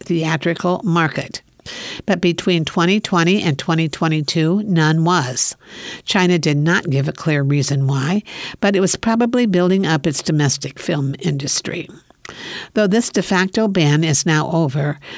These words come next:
cinematic universes are hard to understand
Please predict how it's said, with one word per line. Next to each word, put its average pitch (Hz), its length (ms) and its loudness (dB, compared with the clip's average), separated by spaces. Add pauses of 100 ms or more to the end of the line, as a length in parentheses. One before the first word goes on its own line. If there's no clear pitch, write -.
(120)
cinematic 185 720 2
universes 151 1000 0 (1900)
are 170 100 2
hard 190 460 2
to - 160 0
understand 170 840 2